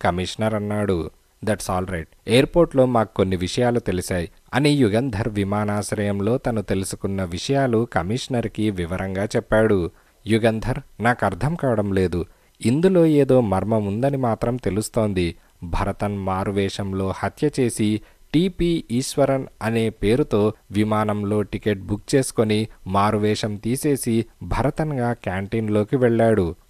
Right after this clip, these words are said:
అంతవరకు తెలుస్తోంది. భరతన్ పోలికలున్న మనిషి కానీ, ఈశ్వరన్ పోలికలున్న మనిషి కానీ విమానంలో ప్రయాణం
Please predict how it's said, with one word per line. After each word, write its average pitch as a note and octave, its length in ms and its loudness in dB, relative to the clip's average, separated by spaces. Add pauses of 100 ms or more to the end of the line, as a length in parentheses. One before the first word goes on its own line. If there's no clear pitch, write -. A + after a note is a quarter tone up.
అంతవరకు F#2 640 -2
తెలుస్తోంది. A2 840 0 (480)
భరతన్ D#3+ 520 0 (120)
పోలికలున్న A#2+ 680 4
మనిషి F#2 420 -2
కానీ, G2+ 480 0 (200)
ఈశ్వరన్ E3+ 580 2 (100)
పోలికలున్న C3 640 4
మనిషి F#2 400 -2
కానీ A2 500 -2 (200)
విమానంలో D3 800 0
ప్రయాణం G#2 640 0